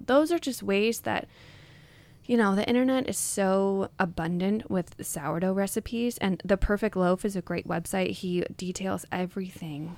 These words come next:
all of his recipes. Um, Maurizio is the baker there, and, and he just does a wonderful job. So you can,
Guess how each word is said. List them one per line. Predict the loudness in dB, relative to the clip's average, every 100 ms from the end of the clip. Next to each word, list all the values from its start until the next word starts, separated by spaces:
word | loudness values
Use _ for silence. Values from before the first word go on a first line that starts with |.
| -14 -8
all | -2 0
of | -2
his | -4 -8
recipes. | -10 -10 -10 -10 -10 -12 -16 -20 -20 -20 -4
Um, | -2 -2 -6 -6 -8 -6
Maurizio | -4 -2 -2 -2 -2 0 -4
is | -6
the | -8
baker | -8 -6 -8
there, | -6 -4
and, | -2 -2 -2
and | -4
he | -4 -4
just | -6 -8
does | -8 -10
a | -14 -18 -6
wonderful | 0 0 0 -4
job. | -6 -4 -6
So | -2 0 0 -2
you | -6
can, | -4 -4 -6